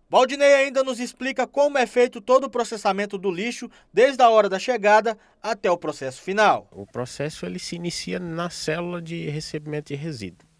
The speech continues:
Speaker 2: Quando o lixo é depositado na célula, é, como eu expliquei antes, tem toda uma construção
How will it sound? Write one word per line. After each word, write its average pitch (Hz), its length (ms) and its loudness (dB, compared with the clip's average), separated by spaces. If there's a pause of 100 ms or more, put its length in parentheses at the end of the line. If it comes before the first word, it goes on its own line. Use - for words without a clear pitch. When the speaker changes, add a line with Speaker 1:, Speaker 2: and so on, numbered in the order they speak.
Speaker 2:
Quando 110 200 -10
o 110 80 -10
lixo 107 260 -10
é 101 160 -4
depositado 101 800 -10
na 98 120 -10
célula, 143 440 -8 (640)
é, 95 200 -18
como 95 200 -12
eu 95 40 -8
expliquei - 480 -10
antes, 120 240 -6
tem 120 240 -14 (100)
toda 143 320 -8
uma 110 380 -10
construção 117 840 -6